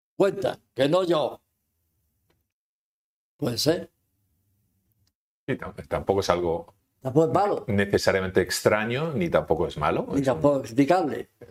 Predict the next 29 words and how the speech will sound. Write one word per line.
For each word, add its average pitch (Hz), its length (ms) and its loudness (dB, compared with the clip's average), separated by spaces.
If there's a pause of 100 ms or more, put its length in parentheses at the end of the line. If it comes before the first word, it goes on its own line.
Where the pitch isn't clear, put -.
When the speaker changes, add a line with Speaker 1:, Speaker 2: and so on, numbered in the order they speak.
Speaker 2:
Ujú. 113 320 -4 (840)
Speaker 1:
Y 254 100 4
al 226 140 0
parecer, 185 560 2 (1120)
aquella 160 260 2
niña, 175 540 -2 (300)
ella 139 260 0
le, 117 240 -8
le, 120 140 -14 (280)
le 110 80 -10
tomó 151 320 0
tal 160 320 2
pasión, 139 520 0
pues, 123 280 -4
pues 123 140 -2
eran 147 160 0
como 151 200 0
sus 139 220 0
medio 135 340 2
hijas. 160 600 -2 (1600)
La 127 100 -4
que 120 120 -4
Leticia, 123 560 -2
según 123 400 0
mi, 131 180 0
mi 120 160 0
fuente, 139 560 2 (300)
le 131 200 0
prohibió 127 640 0